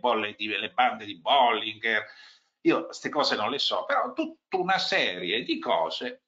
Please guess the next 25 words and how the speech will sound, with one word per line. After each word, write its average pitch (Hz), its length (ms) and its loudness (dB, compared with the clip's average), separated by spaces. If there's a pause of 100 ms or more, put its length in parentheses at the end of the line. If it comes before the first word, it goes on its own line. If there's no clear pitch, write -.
dove 156 220 -2
uno 156 400 0
inizialmente, 160 560 -4
"Guarda, 123 260 2
te 160 80 -4
le 247 140 -4
spiego", - 720 -10 (880)
e, - 200 -8
e - 220 -10
tutte 294 320 2
hanno 107 220 -2
un 92 100 -12
senso, 78 640 -6
eh? 120 360 -2
Non 113 200 -8
è 160 80 0
che 110 120 -6
sia, - 260 -4
le 95 160 -8
cose 120 260 0
famose 120 720 -2
hanno 78 260 -8
un 82 60 -12
senso, 135 560 -2
anzi, 113 640 -4